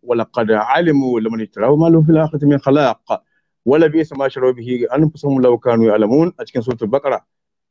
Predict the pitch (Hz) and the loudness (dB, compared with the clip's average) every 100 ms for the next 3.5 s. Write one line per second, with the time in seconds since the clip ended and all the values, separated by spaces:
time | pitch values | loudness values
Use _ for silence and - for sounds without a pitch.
0 | _ _ _ - 123 117 156 175 190 185 | _ _ _ -8 -6 0 0 2 0 -2
1 | 185 - 143 147 170 170 165 160 156 160 | -4 -4 -4 -2 -2 -2 -2 0 2 2
2 | 143 131 139 131 131 117 135 131 113 131 | 2 0 2 2 4 0 2 2 2 0
3 | 117 - 123 98 | -2 0 0 0